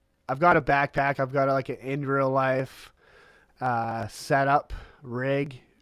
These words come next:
for streaming on the road that I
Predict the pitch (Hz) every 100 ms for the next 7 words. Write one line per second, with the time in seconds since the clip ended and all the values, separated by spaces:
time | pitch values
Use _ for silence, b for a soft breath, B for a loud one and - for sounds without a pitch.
0 | _ _ - 127 120 120 - 139 139 139
1 | 135 127 127 151 160 160 160 156 - b
2 | b b b - 127 127 127 127 127 127